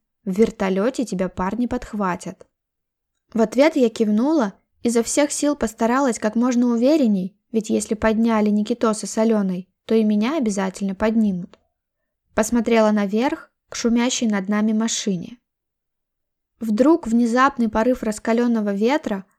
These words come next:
который обдал нас таким жаром, что я невольно взвизгнула, накренил вертолёт, как детскую игрушку. Спасательный трос,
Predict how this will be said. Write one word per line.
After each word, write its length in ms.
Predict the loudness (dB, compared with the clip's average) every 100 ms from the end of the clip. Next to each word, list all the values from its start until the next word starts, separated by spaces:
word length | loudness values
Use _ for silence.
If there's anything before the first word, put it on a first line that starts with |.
| _
который 380 | -2 2 4 4
обдал 360 | 2 4 4
нас 180 | 2 -2
таким 380 | -4 -4 0 0
жаром, 400 | 2 2 2 0
что 200 | -4 0
я 120 | 0
невольно 440 | 2 2 2 2 0
взвизгнула, 800 | 0 2 2 2 0 0 -4 -10 _ _ -2
накренил 500 | 0 2 2 2 0
вертолёт, 640 | -2 0 2 2 0 -2
как 220 | -2 0
детскую 440 | 2 0 0 2 2
игрушку. 640 | 4 2 0 -8 -10 -12 _ _
Спасательный 720 | -8 -2 2 2 2 2 0
трос, 460 | 2 4 4 0